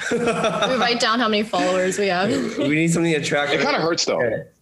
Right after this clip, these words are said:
Speaker 2: Yeah, sometimes when you lose
Speaker 3: Yeah.
Speaker 2: followers, you're like, "Damn, what did I do wrong?" <laughs> You know?
Speaker 1: I'm like, "Oh."
Speaker 3: You know, it makes you doubt yourself. It really does. It makes you doubt who you are, your message,
Speaker 2: Yeah.
Speaker 3: uh, your worth.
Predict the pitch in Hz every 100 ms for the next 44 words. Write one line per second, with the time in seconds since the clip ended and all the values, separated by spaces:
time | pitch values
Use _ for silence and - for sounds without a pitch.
0 | _ 233 226 220 277 311 285 233 196 185
1 | 165 175 180 190 175 175 170 202 180 170
2 | 202 185 175 170 170 170 285 - 554 494
3 | - 240 175 165 165 196 180 269 208 214
4 | 262 262 196 262 302 - 208 - 185 156
5 | 196 226 156 208 190 139 165 180 - 180
6 | 135 147 165 156 - - - 165 156 147
7 | 120 135 147 151 151 120 117 120 131 -
8 | 135 127 117 - - _ _ - 104 247
9 | 95 92 87 110 117 101 135 165 190 -